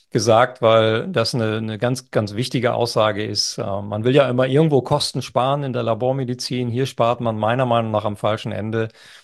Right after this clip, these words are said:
Deshalb lieber den zweiten Wert, den Calcitriol-Wert noch dazu nehmen.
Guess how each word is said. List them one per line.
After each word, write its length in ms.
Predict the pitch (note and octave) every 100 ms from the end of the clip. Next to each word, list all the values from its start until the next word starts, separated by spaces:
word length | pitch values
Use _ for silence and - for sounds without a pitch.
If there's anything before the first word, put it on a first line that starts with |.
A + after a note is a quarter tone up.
| _ -
Deshalb 400 | G#2+ A2 G#2 G#2
lieber 240 | G#2+ A2+
den 320 | G#2 F#2+ F#2+
zweiten 460 | - - G2 G2 G2+
Wert, 420 | F#2 F2+ - - _ _ _
den 100 | G2+
Calcitriol-Wert 1400 | F#2 G#2 G2+ - F#2+ - - C3 B2+ A2 G2+ F#2+ F2+ - -
noch 200 | G2 -
dazu 320 | A2+ - G2
nehmen. 200 | F#2 -